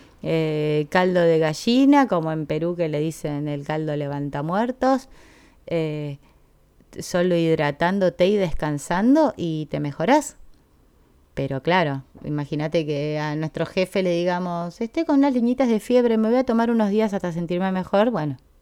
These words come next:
nos echan, ¿no? Entonces, a veces está esa puja y claramente deberíamos elegir, eh, protegernos y tratarnos bien antes que conservar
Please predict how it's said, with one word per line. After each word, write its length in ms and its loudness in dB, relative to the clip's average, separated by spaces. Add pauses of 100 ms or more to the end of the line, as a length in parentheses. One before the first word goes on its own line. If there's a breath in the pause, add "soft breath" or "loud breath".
(180)
nos 180 -10
echan, 400 -4
¿no? 160 -6 (680 soft breath)
Entonces, 540 -2
a 140 0
veces 260 -2
está 180 -2
esa 280 0
puja 500 -2 (480 soft breath)
y 1080 -2
claramente 560 2
deberíamos 720 0
elegir, 720 -4 (100)
eh, 320 -8
protegernos 960 -8
y 60 -8
tratarnos 580 -10
bien 600 -6 (840 soft breath)
antes 380 -8
que 220 -12 (320)
conservar 760 -10